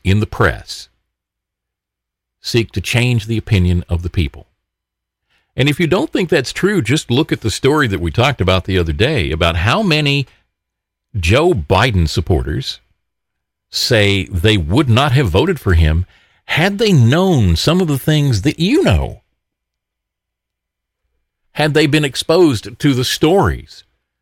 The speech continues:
about his son Hunter's business transactions and how Joe Biden helped Hunter get access to places where billions of dollars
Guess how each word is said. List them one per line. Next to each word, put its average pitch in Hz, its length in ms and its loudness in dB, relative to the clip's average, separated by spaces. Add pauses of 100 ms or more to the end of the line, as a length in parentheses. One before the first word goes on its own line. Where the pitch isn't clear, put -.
(600)
about 104 320 2
his 110 160 4
son 120 260 0
Hunter's 104 520 0
business 117 500 2
transactions 78 880 -4 (960)
and 104 160 2
how 120 420 2 (960)
Joe 113 240 2
Biden 95 520 0 (360)
helped 139 400 0
Hunter 95 260 2
get 95 320 -2
access 110 560 -4
to - 120 -6
places 95 460 0
where 92 160 0
billions 110 540 0
of 110 100 -8
dollars 78 500 -4